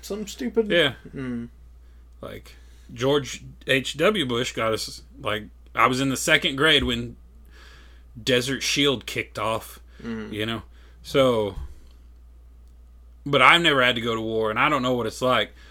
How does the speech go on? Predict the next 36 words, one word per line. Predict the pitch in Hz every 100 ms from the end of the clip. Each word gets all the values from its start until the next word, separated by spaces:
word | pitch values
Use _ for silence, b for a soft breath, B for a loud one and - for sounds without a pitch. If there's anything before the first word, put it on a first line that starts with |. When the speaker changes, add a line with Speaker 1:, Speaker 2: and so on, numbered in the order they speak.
| b
Speaker 2:
But | 131
I | 120
feel | - 208 226 214
like | 185 156 139 - - - -
you | 135 156
don't | 185 202
hear | - 208 202
about | 185 175 165 135 - - - - 139
guys | 147 156 151
from | 147 127
World | 135 147
War | 131
Two, | - - 151 143 131 120 - b b b b b b b b - -
like, | 113 -
P | 196
T | 196 190
S | 139
D | 135 156
wasn't | 143 123 104
a |
thing, | - 127 98 92 - b b b
you | 120 113
know? | 120 117 - - - b b b b b -
Like, | 117 107
Speaker 1:
Well, | 190 170
it | 170
was. | 165 131 117
It |
was | 120
just | 113 -
called | 120 110
something | - - -
else. | - - - - 107
Speaker 2:
shell | - - 123
shock. | - 101 - -
Speaker 1:
Yes. | 117 - - - -